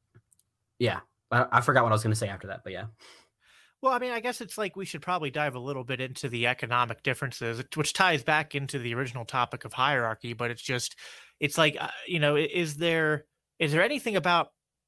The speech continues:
Speaker 2: private property rights that you find yourself at odds with? Um, you know, th-, th-, something you think that either it's missing or something that needs to be, uh, added to that to have a, a functioning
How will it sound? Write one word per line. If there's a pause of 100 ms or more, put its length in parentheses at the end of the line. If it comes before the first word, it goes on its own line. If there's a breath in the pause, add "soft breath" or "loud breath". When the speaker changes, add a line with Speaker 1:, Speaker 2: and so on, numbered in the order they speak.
Speaker 2:
private
property
rights
that
you
find
yourself
at
odds
with? (400)
Um, (120)
you
know, (140)
th-, (100)
th-,
something
you
think
that
either
it's
missing (420 soft breath)
or
something
that
needs
to
be, (800)
uh, (180)
added
to
that (120)
to
have
a,
a
functioning